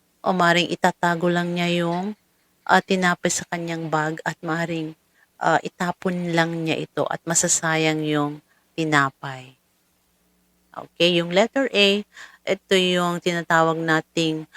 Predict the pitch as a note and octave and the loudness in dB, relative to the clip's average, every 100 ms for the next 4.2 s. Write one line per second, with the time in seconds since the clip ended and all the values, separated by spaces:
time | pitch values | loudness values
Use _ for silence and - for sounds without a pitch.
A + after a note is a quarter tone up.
0 | - - F3 E3 E3 D#3+ D#3+ - E3+ E3 | -20 -10 0 2 2 0 -2 4 4 4
1 | E3 E3 - - D#3+ D#3 - D3+ - D#3+ | 2 2 0 -2 -2 0 -2 -2 2 2
2 | - C#3+ C#3+ - C#3+ C#3+ C#3 C#3+ C#3+ E3 | 2 -4 -8 0 0 2 -2 -6 -6 -4
3 | D#3+ D3+ D3+ D#3 D3+ C#3+ D#3+ D#3 D3+ D3 | -4 -2 -2 -2 0 0 0 0 0 -2
4 | C#3+ | -4